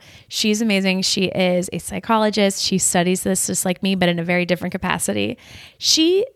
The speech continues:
introduced me to the concept of there being layers of self-care, three layers specifically. The first layer being our basic human needs.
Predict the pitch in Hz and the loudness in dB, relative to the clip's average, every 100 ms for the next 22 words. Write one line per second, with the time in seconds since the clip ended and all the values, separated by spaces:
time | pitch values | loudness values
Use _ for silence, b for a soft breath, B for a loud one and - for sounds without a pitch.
0 | _ - 233 233 220 214 196 185 185 - | _ -2 0 0 -2 0 -2 0 -2 -2
1 | 226 240 202 175 175 170 175 170 170 160 | -2 -2 -2 0 0 0 -2 -2 -2 -2
2 | 156 160 - - - - - - _ - | -4 -6 -10 -10 -10 -8 -8 -10 _ -2
3 | 233 240 208 190 180 - 180 - 165 - | 0 2 4 4 2 0 -2 -4 -6 -6
4 | - - - _ 220 214 - 370 494 508 | -6 -6 -8 _ -4 -4 0 2 4 2
5 | 196 180 160 147 - 220 196 185 - 190 | 2 2 0 -2 -2 2 2 2 0 0
6 | 180 - - 220 220 - 226 - _ b | -2 -2 0 0 2 0 -2 -4 _ b
7 | b b - 196 180 170 - - - - | b b -6 -2 -2 -4 -6 -12 -14 -18